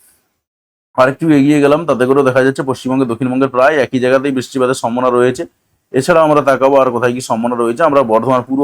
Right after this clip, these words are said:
বর্ধমানে মোটামুটিভাবে একটু ভালো মাত্রায় বৃষ্টিপাত হবে, তবে পরিমাণটা অতটা ভারী বৃষ্টিপাতের পর্যায়ে নেই, কিন্তু পাঁচ ছয় মিলিমিটারের মতন সম্ভাবনা রয়েছে।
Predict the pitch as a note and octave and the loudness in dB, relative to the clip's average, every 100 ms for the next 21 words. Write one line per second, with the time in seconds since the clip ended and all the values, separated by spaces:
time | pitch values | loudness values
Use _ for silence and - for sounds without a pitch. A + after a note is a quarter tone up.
0 | C3+ C3 C#3+ D3+ C#3 B2+ C3 C3 C3+ B2+ | 2 2 2 2 0 0 2 2 2 0
1 | C3 A#2+ A#2 A#2+ B2 A2+ G#2+ B2+ A2+ A2 | -2 0 0 0 -2 -4 -4 -4 -2 -2
2 | C#3+ - _ _ - C3+ C3+ E3 E3 E3+ | -2 -6 _ _ -2 0 0 -2 -2 -2
3 | E3+ D#3 D3+ D3+ C3 B2+ D3 C#3+ C#3+ C#3 | 0 0 0 0 0 0 0 -2 -4 -2
4 | C#3 B2 A#2 A#2+ B2 C#3 D#3+ D#3 C#3 B2 | -2 -2 -2 0 0 0 -4 -10 -6 -6
5 | A#2+ C#3+ C3+ C3 C3 C3 C3 C3+ E3 A#2+ | -4 -2 -2 0 0 0 -2 -4 -4 -6
6 | G2+ A2+ A2 G2 F#2+ | -4 -2 0 0 -4